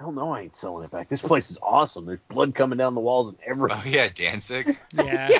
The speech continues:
Speaker 2: <laughs> Yeah. That was a great episode.
Speaker 3: They had, they, they, they really had, they really got, like, a bunch of weird music acts in there, 'cause they had Andrew W K,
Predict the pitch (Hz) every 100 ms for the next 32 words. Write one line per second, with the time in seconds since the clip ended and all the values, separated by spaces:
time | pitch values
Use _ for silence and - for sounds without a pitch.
0 | - 466 95 - 80 - - - 523 _
1 | - 107 110 - 85 80 71 - - 60
2 | 64 _ _ _ _ _ - 233 427 381
3 | 240 285 214 180 165 285 349 220 _ _
4 | _ - 254 269 302 311 262 190 190 185
5 | 160 151 202 196 175 185 254 196 165 170
6 | 175 170 147 160 160 160 139 147 156 139
7 | 139 143 151 160 - 175 165 - 175 165
8 | 160 147 160 156 143 165 160 165 156 156
9 | 147 143 - 147 147 143 135 131